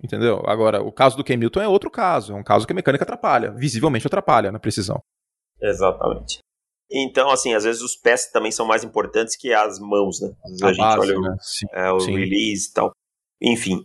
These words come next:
Speaker 2: é, então assim, cara, o Trey Lance pra mim é um grande vencedor, chega num time que tá bem montado, que tem uma base, mesmo pra dois mil e vinte e dois, se ele só entrar em campo em dois mil e vinte e dois, não vai mudar tanto, o George Kittle tá lá, tem recebedores jovens, né?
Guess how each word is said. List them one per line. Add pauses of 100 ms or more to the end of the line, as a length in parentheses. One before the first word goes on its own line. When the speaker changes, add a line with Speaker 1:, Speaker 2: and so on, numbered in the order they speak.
(160)
Speaker 2:
é,
então
assim,
cara,
o
Trey
Lance
pra
mim
é
um
grande
vencedor,
chega
num
time
que
tá (320)
bem
montado,
que
tem
uma
base, (100)
mesmo
pra
dois
mil
e
vinte
e
dois,
se
ele
só
entrar
em
campo
em
dois
mil
e
vinte
e
dois, (320)
não
vai
mudar
tanto,
o
George
Kittle
tá
lá,
tem
recebedores
jovens, (340)
né?